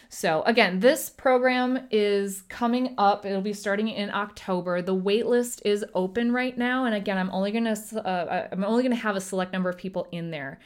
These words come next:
But if you feel like, yeah, it's time to stop being the fly against the window,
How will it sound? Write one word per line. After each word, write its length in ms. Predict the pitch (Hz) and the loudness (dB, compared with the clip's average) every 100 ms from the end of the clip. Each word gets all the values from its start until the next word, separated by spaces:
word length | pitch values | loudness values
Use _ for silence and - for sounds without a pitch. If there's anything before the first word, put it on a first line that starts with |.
| - - - | -20 -20 -6
But 140 | - 208 | 0 2
if 160 | 196 | 2
you 160 | 208 269 | 2 0
feel 320 | 254 254 233 | 0 0 0
like, 400 | 214 190 180 - - _ | 2 0 -2 -6 -20 _
yeah, 440 | - 208 196 147 - | -8 0 0 0 0
it's 300 | 247 262 - | 0 0 -4
time 340 | - 208 202 | -4 -2 -2
to 80 | 196 | -4
stop 300 | 185 180 175 | -2 -2 -2
being 160 | 185 180 | -2 -4
the 80 | 180 | -4
fly 360 | - 170 165 | -6 -4 -2
against 380 | 165 165 151 - | -2 -4 -8 -10
the 100 | 170 | -8
window, 480 | 156 156 151 143 123 | -8 -8 -8 -8 -10